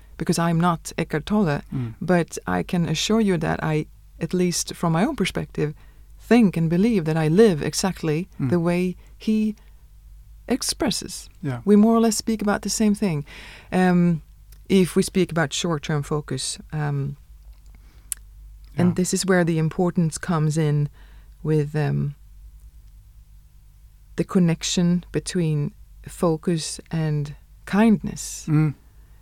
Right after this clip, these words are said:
Speaker 1: Uh, and that requires time.
Speaker 2: Mm.
Speaker 1: And so many people walk around today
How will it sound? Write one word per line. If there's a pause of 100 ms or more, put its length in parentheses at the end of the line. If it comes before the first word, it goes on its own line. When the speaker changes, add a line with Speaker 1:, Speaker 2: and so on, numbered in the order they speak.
(340)
Speaker 1:
Uh,
and
that
requires
time.
Speaker 2:
Mm. (1200)
Speaker 1:
And
so
many
people
walk
around
today